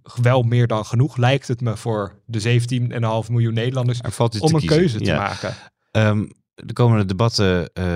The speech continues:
Speaker 2: wij doen er zelf ook twee, wou ik nog even noemen. We hebben op één, eh, één oktober, of één ok-, één november hebben wij onze klimaattop,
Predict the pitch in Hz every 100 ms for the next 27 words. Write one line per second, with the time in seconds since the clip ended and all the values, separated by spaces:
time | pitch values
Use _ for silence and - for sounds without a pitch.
0 | 85 80 80 80 85 87 90 85 82 95
1 | - 113 117 107 107 113 110 110 117 139
2 | 120 92 78 - 101 98 87 80 78 -
3 | 87 78 - 92 82 - 110 110 - 101
4 | 101 95 95 87 85 87 82 80 80 76
5 | 85 95 87 - - 147 - -